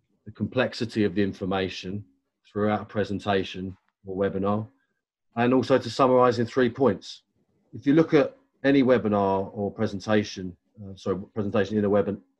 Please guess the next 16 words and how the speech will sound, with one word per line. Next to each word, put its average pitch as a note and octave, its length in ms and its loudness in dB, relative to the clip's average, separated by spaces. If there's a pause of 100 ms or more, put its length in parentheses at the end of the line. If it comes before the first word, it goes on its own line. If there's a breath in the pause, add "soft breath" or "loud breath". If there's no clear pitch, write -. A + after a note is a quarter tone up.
webinar, F#2+ 480 -2 (760)
you're A2+ 100 2
gonna C#3 200 6
learn B2 340 8
things A2 300 2
visually, G#2+ 580 4
auditorily, G#2+ 1120 4 (260)
uh, G2 360 -6
and G#2 160 0
reading A2+ 340 4
stuff. - 400 -18
Obviously, A2+ 580 0 (120)
you A2 100 0
might G#2+ 220 2
write G#2+ 240 -2
stuff - 320 -20